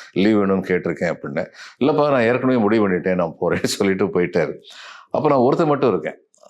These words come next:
பேங்க்ல வந்து. அப்ப ரெண்டு, ரெண்டு கீழே ஒண்ணு என்கிட்ட, இன்னொன்னு வந்து ஒரு கிளார்க், சீனியர் மோஸ்ட் கிளார்க்கையும் கொடுத்து வச்சிருவாங்க. ஆனா நான் போக முடியாது, ஒரு ஆபீசர் தான் இருக்கேன். அப்ப வெங்கடேஷன் என்னுடைய நண்பர், அங்கேயே வந்து கிளார்க்கா இருந்தவர், அவருடைய அப்பா வந்து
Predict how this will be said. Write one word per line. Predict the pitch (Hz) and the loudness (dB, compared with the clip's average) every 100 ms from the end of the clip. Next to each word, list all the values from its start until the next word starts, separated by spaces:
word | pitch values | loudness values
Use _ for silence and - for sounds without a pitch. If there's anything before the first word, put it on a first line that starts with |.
| - | -2
பேங்க்ல | 113 143 135 | 0 0 0
வந்து. | 120 135 | 2 2
அப்ப | 123 | 2
ரெண்டு, | 123 135 156 160 143 | 0 0 0 2 0
ரெண்டு | 151 156 | 0 -2
கீழே | 156 147 | 0 2
ஒண்ணு | 147 151 | 2 0
என்கிட்ட, | 123 117 113 143 | 0 0 -2 -2
இன்னொன்னு | 156 147 147 135 | 0 0 0 0
வந்து | 170 | 0
ஒரு | 139 | 0
கிளார்க், | 120 123 113 | 0 0 0
சீனியர் | 113 143 143 123 | -2 0 0 0
மோஸ்ட் | 117 113 | -2 -2
கிளார்க்கையும் | 95 98 - 98 | 0 -2 -2 -4
கொடுத்து | 92 - | -4 -6
வச்சிருவாங்க. | 82 95 73 69 - - - - | -8 -6 -8 -8 -18 -20 -16 -4
ஆனா | 165 | 0
நான் | 160 165 | 0 0
போக | 165 160 | 0 2
முடியாது, | 131 95 71 - - - - | 2 0 -2 -10 -20 -18 -4
ஒரு | 104 123 | 0 2
ஆபீசர் | 127 139 117 101 | 2 0 0 0
தான் | 104 | 0
இருக்கேன். | 98 - - _ _ - - - | -2 -8 -12 _ _ -20 -20 -8
அப்ப | - - 160 | -4 0 0
வெங்கடேஷன் | 113 156 196 180 165 | 2 0 0 0 0
என்னுடைய | 123 101 90 | 0 2 0
நண்பர், | 87 95 90 | 0 0 0
அங்கேயே | 95 110 | 2 2
வந்து | 98 95 - | 2 0 0
கிளார்க்கா | 95 95 101 | -2 0 -2
இருந்தவர், | 80 76 73 113 - - | -2 -2 -2 -2 -4 -4
அவருடைய | 87 110 135 120 101 | -2 0 0 2 0
அப்பா | 87 - 151 | 0 -2 0
வந்து | 113 95 131 - | 0 0 -2 -4